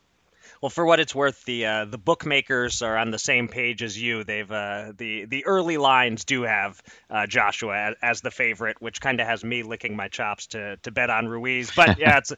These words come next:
Speaker 1: it's a bit off topic, I suppose. You, you did mention that this was, uh, the second time in just a couple of weeks that the heavyweight division got some mainstream attention. Of course, you're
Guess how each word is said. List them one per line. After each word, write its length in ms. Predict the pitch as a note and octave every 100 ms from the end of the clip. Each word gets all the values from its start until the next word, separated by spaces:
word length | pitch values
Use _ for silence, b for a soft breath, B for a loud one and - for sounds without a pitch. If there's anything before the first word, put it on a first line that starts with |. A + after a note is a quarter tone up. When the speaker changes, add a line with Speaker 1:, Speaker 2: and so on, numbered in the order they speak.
| B
Speaker 1:
it's 100 | E3
a 60 | F#3
bit 160 | F3 F#3+
off 180 | E3+
topic, 380 | - D3+ C#3 C#3+
I 220 | C3+ C3
suppose. 520 | C3+ B2+ D#3 D#3+ C#3 A#2
You, 100 | D#3+
you 180 | E3 F3
did 220 | F3+ D#3+
mention 340 | E3 D#3+ D#3+ C#3+
that 140 | C3+
this 180 | D#3 -
was, 260 | C#3 A#2 - B B B
uh, 460 | B2+ B2 B2 B2 A2+ A#2
the 180 | A#2+ C#3
second 380 | - D3 D3+
time 320 | B2+ C#3 C#3 C3+
in 80 |
just 220 | B2 C3+ C3+
a 40 |
couple 280 | - C3+ B2+
of 60 | C3
weeks 280 | D3+ A#2+
that 140 | - B2
the 100 | A2
heavyweight 440 | A#2+ B2 A#2+ A#2
division 360 | B2 A2+ A2+ A#2
got 180 | A2+ -
some 180 | A#2
mainstream 460 | A#2 A#2 G#2+ B2 A2
attention. 480 | A2 B2 A2 B2 A#2+
Of 140 | A2
course, 280 | - A#2 -
you're 200 | A2 G#2+